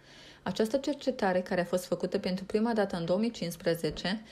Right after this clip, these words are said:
ne permite să privim peste șapte ani și să vedem tendințe care ne vor ajuta strategic cu creșterea bisericii.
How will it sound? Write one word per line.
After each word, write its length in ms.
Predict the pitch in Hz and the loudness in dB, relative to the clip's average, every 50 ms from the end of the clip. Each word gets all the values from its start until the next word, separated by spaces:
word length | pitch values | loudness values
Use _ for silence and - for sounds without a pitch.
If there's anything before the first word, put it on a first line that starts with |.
| - - - - - | -20 -20 -20 -20 -2
ne 140 | - 226 226 | 4 4 4
permite 420 | 220 220 220 202 220 262 269 311 285 | 6 6 6 6 6 4 4 2 2
să 140 | - 285 | 4 2
privim 460 | 247 - 247 226 202 202 190 196 226 220 | 4 4 4 2 4 4 4 4 4 4
peste 240 | - 208 202 - | 2 0 2 0
șapte 440 | 190 - - 220 233 233 - - 208 | -2 2 4 2 2 2 2 2 2
ani 160 | 185 185 196 | 4 4 0
și 100 | 196 - | 0 0
să 160 | 190 - - 175 | -2 0 0 2
vedem 240 | 165 165 185 202 | 2 2 2 2
tendințe 540 | 220 214 220 202 190 208 254 294 285 - 262 | 4 4 4 4 6 4 2 2 2 0 0
care 220 | 262 - 240 226 226 | 2 4 2 4 4
ne 120 | 220 214 | 4 4
vor 160 | 214 220 202 | 2 4 4
ajuta 320 | 202 196 196 208 - 226 233 | 4 4 4 2 0 0 0
strategic 640 | 226 - - 214 202 202 226 220 220 226 214 220 | 0 2 2 2 4 6 4 4 4 4 0 -2
cu 180 | - - - 202 | -2 -2 -2 -2
creșterea 420 | - - 220 220 - - 202 202 | 4 4 4 4 4 2 2 2
bisericii. 680 | 190 190 190 - - 170 156 151 156 - - 170 160 160 | 2 2 0 0 0 0 0 0 -4 -4 -6 -6 -4 -4